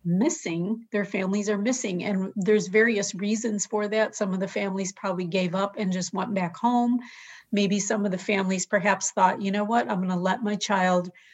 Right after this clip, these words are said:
remain in the system and try to get to the U S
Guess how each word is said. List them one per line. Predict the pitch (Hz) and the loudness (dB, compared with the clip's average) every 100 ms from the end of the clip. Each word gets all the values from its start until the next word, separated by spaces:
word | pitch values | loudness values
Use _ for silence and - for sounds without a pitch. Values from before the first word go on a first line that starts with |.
| - _ 190 | -20 _ 0
remain | 202 190 196 220 | 4 4 6 6
in | 226 | 4
the | 208 | 2
system | - 202 - 208 190 | 0 -2 0 0 2
and | 170 165 | 0 -2
try | - 185 175 202 | -4 2 4 6
to | 214 | 6
get | 190 196 | 4 2
to | 202 | 2
the | 196 196 | -2 0
U | 175 180 | 4 4
S | 170 - | 4 0